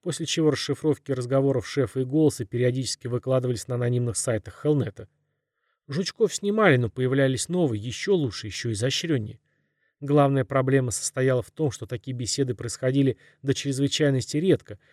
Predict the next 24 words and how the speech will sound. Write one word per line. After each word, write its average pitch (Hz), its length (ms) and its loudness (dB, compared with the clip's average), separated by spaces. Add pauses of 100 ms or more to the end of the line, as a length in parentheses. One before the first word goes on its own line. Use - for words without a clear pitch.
(200)
поэтому 185 340 0
жучки 147 360 -4
были 151 200 2
оснащены 143 500 -2
биперами, 117 580 -6
они 135 200 0
давали 127 320 4
сигнал 127 400 0
владельцу 123 500 0
прослушки, 120 580 -6
что 123 200 -6
нужный 117 260 -2
разговор 113 420 0
начался. 110 520 -6 (800)
В - 80 -20
последние 196 480 0
три 151 200 2
дня 143 180 0
офицер 139 400 -4
постоянно 147 540 2
носил 139 340 0
с - 40 -4
собой 147 280 0
бипер, 143 400 -4